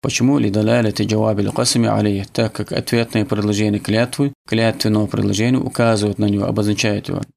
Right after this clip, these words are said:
Оно понимается с него. Вот такдиру, например, в основе это, например, у нас могло выглядеть так, например, предположим, вот так. "Ла иллам я-, ла иллам янтахи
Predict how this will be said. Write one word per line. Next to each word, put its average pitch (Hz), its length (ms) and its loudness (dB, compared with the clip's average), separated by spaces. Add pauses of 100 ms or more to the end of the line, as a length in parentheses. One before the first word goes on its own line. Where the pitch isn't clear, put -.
Оно 117 240 0
понимается 113 600 0
с - 80 -2
него. 104 320 0 (420)
Вот - 180 -6
такдиру, 120 460 2
например, 107 420 2
в 107 80 2
основе 131 300 2
это, 117 160 -2
например, 104 480 0
у 110 80 2
нас 107 220 0
могло 110 320 2
выглядеть 101 480 -2
так, 120 280 -2
например, 107 540 0
предположим, 113 640 0
вот 110 140 -2
так. 117 300 -2 (420)
"Ла 113 180 2
иллам 113 280 4
я-, 107 200 2
ла 107 160 2
иллам 110 360 2
янтахи 120 580 2